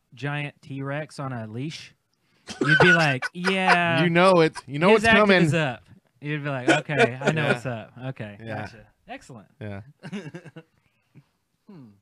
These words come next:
Speaker 2: Uh, so I'm
Speaker 1: You
Speaker 2: gonna save these other ones for the next episode.
Speaker 1: You know I have to pee really bad?
Speaker 2: Well, there's a bathroom right there.
Speaker 1: Because it's International Wine Day, and I've
Speaker 2: But,
Speaker 1: had
Speaker 2: I mean,
Speaker 1: about
Speaker 2: this
Speaker 1: half
Speaker 2: is the
Speaker 1: this
Speaker 2: last.
Speaker 1: wine
Speaker 2: I mean,
Speaker 1: bottle.
Speaker 2: we've got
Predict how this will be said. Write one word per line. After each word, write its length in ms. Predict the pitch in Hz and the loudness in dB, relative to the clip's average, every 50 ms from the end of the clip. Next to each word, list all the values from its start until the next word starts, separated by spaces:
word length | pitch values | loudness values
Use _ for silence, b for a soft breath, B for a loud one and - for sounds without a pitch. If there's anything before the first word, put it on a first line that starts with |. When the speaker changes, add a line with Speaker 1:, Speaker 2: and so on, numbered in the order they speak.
| _ _ _ _ _ _ _ _ _ _ _ _ _ _ _ _ _ _ - | _ _ _ _ _ _ _ _ _ _ _ _ _ _ _ _ _ _ -8
Speaker 2:
Uh, 340 | 117 127 131 127 127 127 123 | -4 -4 -2 -2 -4 -4 -4
so 160 | - - 190 | 0 0 2
I'm 160 | 196 214 254 262 | 2 2 0 -2
Speaker 1:
You 60 | 262 | -2
Speaker 2:
gonna 100 | 262 233 | -4 -4
save 200 | - - 233 208 | -2 -2 -2 -2
these 120 | 190 175 175 | -2 -2 -2
other 180 | 180 202 202 | -2 -2 -2
ones 180 | 165 139 131 - | -4 -6 -6 -10
for 60 | 151 | -12
the 60 | 127 123 | -14 -12
next 340 | 131 147 156 147 _ - | -12 -12 -14 -14 _ -16
episode. 300 | 110 110 107 110 101 95 98 | -16 -16 -14 -16 -16 -16 -14
Speaker 1:
You 40 | - | -12
know 60 | 196 208 | -12 -10
I 40 | |
have 120 | 220 226 220 | -10 -10 -10
to 60 | - | -12
pee 220 | 135 - 147 147 147 | -12 -10 -8 -8 -8
really 240 | 135 123 123 127 117 | -8 -8 -10 -10 -10
bad? 360 | 98 107 110 110 117 127 127 _ _ _ _ _ _ _ _ _ _ _ _ _ _ | -12 -12 -14 -14 -16 -18 -20 _ _ _ _ _ _ _ _ _ _ _ _ _ _
Speaker 2:
Well, 180 | - 117 113 113 | -18 -16 -12 -12
there's 220 | 123 127 123 - | -12 -12 -12 -14
a 40 | 113 | -12
bathroom 540 | 107 - 135 139 139 127 110 - 107 107 107 | -6 -4 -4 -2 -2 -4 -6 -8 -12 -10 -8
right 180 | 113 120 117 | -8 -8 -8
there. 320 | - 110 104 98 95 92 - _ _ _ _ _ _ _ _ _ _ _ _ _ - | -8 -8 -8 -8 -10 -12 -14 _ _ _ _ _ _ _ _ _ _ _ _ _ -12
Speaker 1:
Because 300 | 139 147 143 160 151 127 | -10 -6 -4 -4 -4 -4
it's 220 | 143 131 - - - - | -6 -8 -8 -12 -16 -10
International 580 | 143 147 143 135 135 131 131 123 - 139 127 113 | -8 -8 -6 -6 -6 -8 -8 -10 -8 -8 -8 -8
Wine 220 | 110 113 117 123 120 | -8 -8 -10 -10 -10
Day, 240 | 123 131 131 127 | -10 -10 -10 -10
and 100 | 123 113 | -10 -12
I've 120 | 113 113 - _ _ _ _ - | -12 -14 -16 _ _ _ _ 6
Speaker 2:
But, 160 | - 180 170 | 6 6 6
Speaker 1:
had 160 | 139 131 131 | 6 2 -2
Speaker 2:
I 80 | 196 - | 0 0
mean, 200 | 165 170 165 160 | 2 2 0 0
Speaker 1:
about 80 | 147 151 | 4 4
Speaker 2:
this 120 | 196 208 | 4 4
Speaker 1:
half 100 | - 247 226 | 4 0 0
Speaker 2:
is 40 | 190 | 0
the 40 | - 180 | 2 0
Speaker 1:
this 60 | 160 151 | 2 4
Speaker 2:
last. 240 | 151 156 165 156 147 127 | 6 6 6 6 4 0
Speaker 1:
wine 20 | |
Speaker 2:
I 80 | 139 156 | 0 0
mean, 100 | 160 156 156 | 0 0 0
Speaker 1:
bottle. 100 | 147 160 | 0 0
Speaker 2:
we've 160 | 180 185 160 | 0 0 2
got 380 | 175 185 175 147 117 - - | 2 0 2 0 -2 -6 -12